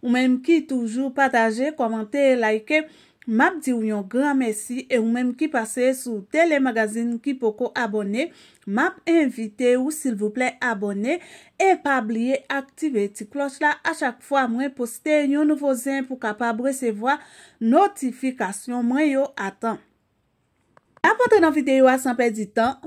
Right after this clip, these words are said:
Marisena dedouble sou Jeanette, li pase pou kèk fanatik Blondie. Ta sanble ke yo t ap chofe l pou l rele Sankan nan kote. Ebyen, yo mete ansanm. Yo deside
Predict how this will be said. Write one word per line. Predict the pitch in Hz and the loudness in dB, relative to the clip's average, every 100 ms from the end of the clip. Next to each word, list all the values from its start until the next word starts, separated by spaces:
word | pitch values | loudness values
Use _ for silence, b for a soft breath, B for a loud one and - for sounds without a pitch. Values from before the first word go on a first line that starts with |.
| 202 | -2
Marisena | 254 381 403 311 262 240 | 2 2 0 0 0 0
dedouble | 190 370 285 208 233 | 0 -2 -2 0 -2
sou | 254 269 226 | -2 -4 -6
Jeanette, | 202 196 262 262 | -6 -6 -6 -4
li | 302 | -6
pase | 294 226 - 254 | -4 -6 -6 -8
pou | 220 | -8
kèk | 208 254 220 | -8 -10 -10
fanatik | - - 277 240 208 - 247 190 | -14 -4 -2 -2 -6 -10 -12 -8
Blondie. | 240 269 226 202 330 415 - B B B B | -6 -4 -4 -4 -6 -6 -8 B B B B
Ta | 392 | -2
sanble | 427 440 370 294 | -2 -2 0 -2
ke | 294 302 302 262 | -2 -2 0 -2
yo | 240 | -2
t | 247 349 | -2 -4
ap | 339 | -4
chofe | - 254 226 294 | -8 -8 -6 -4
l | 277 262 | -4 -2
pou | 320 | -2
l | 285 | 0
rele | 247 233 214 247 330 330 b b | 2 2 2 0 -2 -6 b b
Sankan | b - 381 349 - 277 285 349 359 b b b | b -8 -2 -2 0 -2 0 0 -4 b b b
nan | 214 262 247 - | 0 0 0 -4
kote. | - 339 - _ b b b b | -2 -2 -4 _ b b b b
Ebyen, | 339 427 381 427 - 233 | 0 4 6 6 4 -4
yo | 220 370 | 0 0
mete | 440 403 302 269 | 0 0 -2 -2
ansanm. | 269 254 - - 254 196 - _ b b b | -4 -6 -4 -2 -2 -4 -12 _ b b b
Yo | 220 247 | 0 2
deside | 339 427 403 330 233 277 | 2 0 0 0 4 2